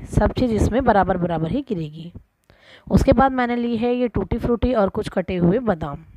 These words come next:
उसके बाद मैं डालूँगी इसमें हाफ टेबल स्पून बेकिंग पाउडर। सबसे पहले हम एक बाउल लेंगे, उसमें मैं ये थोड़ी थोड़ी पिसी हुई चीनी डालकर इसे अच्छी तरह मिक्स कर लूँगी मक्खन के साथ।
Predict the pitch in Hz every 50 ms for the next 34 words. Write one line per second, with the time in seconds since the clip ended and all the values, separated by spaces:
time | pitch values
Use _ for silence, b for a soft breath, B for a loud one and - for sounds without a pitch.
0 | - _ _ _ _ _ _ _ _ _ _ _ _ _ _ _ _ _ _ _
1 | _ _ _ _ _ _ _ _ _ _ _ _ _ _ _ _ _ _ _ _
2 | _ b b b b b b b b b b b b b b - 196 - - 220
3 | 202 208 202 202 202 196 196 202 196 190 185 185 185 202 220 240 220 - - 202
4 | 196 214 196 185 - 185 196 - - - 226 208 220 214 - - - 214 214 202
5 | 180 170 - - 175 170 - 190 175 170 175 214 277 330 - _ _ _ _ _
6 | _ _ _ _ _ _ _ - - - - - - - 277 262 277 269 269 269
7 | 262 262 262 262 262 233 226 202 185 226 190 175 180 196 214 214 208 202 208 214
8 | 277 339 _ - - _ _ _ _ _ _ _ _ _ _ _ - - - -
9 | 233 240 240 240 240 240 247 254 - - - 208 202 262 269 - 277 277 262 -
10 | - - 233 190 - 240 233 226 233 233 - - 226 208 202 214 208 190 196 180
11 | 170 170 165 202 214 226 214 - - 226 262 311 - 226 - - 226 214 - 202
12 | 185 180 175 175 180 - - - 185 180 180 180 175 185 269 349 302 226 - -
13 | 208 180 165 165 160 - - 160 147 156 _ -